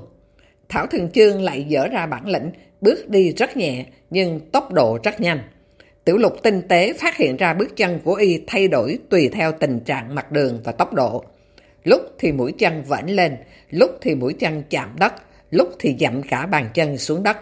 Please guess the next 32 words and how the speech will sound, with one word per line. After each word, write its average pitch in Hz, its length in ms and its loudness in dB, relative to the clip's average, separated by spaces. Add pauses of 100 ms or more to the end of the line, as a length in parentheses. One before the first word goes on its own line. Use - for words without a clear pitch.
(580)
Chỉ 170 360 2
riêng 202 260 6
cái 233 100 -2
việc 226 240 -2
đi 185 140 0
đường 160 260 2
thôi 185 260 0 (280)
mà 147 400 0
cũng 147 140 -4
đã 170 120 4
biến 196 280 2
hóa 262 380 -6
đa 180 260 2
đoan 165 300 -2
khôn 156 300 -2
lường. 143 200 0 (760)
Y 190 260 6
đi 190 180 2
tới 180 300 2
trước 262 180 -2 (160)
cổng 160 240 -2
một 190 160 -6
căn 165 180 -4
nhà, 147 340 -4 (260)
rút 196 140 4 (100)
con 170 200 -2
dao 160 160 -2
nhỏ 147 300 -6
luồn 170 340 0
vào 131 180 0
khe 160 200 -4
cửa, 147 360 -4